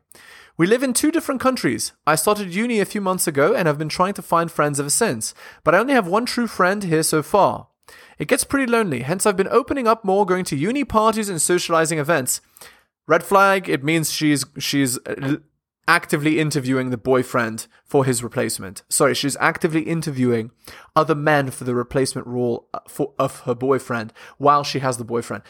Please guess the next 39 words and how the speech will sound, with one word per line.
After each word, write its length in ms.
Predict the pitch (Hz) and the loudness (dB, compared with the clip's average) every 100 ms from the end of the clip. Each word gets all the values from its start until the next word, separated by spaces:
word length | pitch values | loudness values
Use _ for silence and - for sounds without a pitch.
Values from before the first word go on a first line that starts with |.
| _ | _
This 100 | 151 | -8
is 80 | 151 | 0
called 240 | 165 151 | 2 2
monkey 320 | 139 175 165 | 2 0 0
branching, 500 | 160 139 127 - 98 _ | 2 2 0 -6 -10 _
ladies 280 | 117 113 113 | -4 -2 -4
and 80 | 117 | -6
gentlemen. 340 | 113 113 110 - _ _ _ _ _ _ - - _ _ _ _ _ _ _ _ _ - | -8 -10 -18 -20 _ _ _ _ _ _ -16 -16 _ _ _ _ _ _ _ _ _ 2
I 160 | 233 | 4
have 220 | 240 240 | 4 0
met 200 | 214 254 | 0 -2
great 380 | 151 165 302 339 | -2 -2 0 -2
female 500 | - 285 294 277 262 - | -4 -4 0 0 0 0
and 340 | 240 349 339 262 | 2 2 -2 -2
male 640 | 302 370 311 226 285 320 _ | -2 0 0 -2 -4 -10 _
people 380 | - 202 175 131 | -10 -6 -4 0
there. 380 | 139 110 - - _ _ - | -2 -2 -8 -20 _ _ -4
Not 280 | 180 302 | 0 0
to 100 | - | 2
the 100 | 285 | 2
liking 300 | 233 226 233 | 4 2 2
of 140 | 214 156 | -2 2
my 200 | 165 175 | 2 2
B 240 | 143 175 | 0 2
F. 260 | 185 131 - | 2 2 0
He 120 | 160 | 2
asked 180 | 185 - | 2 0
me 60 | |
to 100 | 131 | -4
rate 300 | 135 151 233 | -2 0 0
the 80 | 233 | 0
guys 320 | 196 196 190 | 2 2 2
I 60 | 170 | 0
spoke 260 | - 190 170 | -2 -2 -4
to 100 | 151 | -6
from 120 | 143 | -6
one 100 | 139 | -6
to 80 | 139 | -4
ten. 320 | 208 226 | -2 -2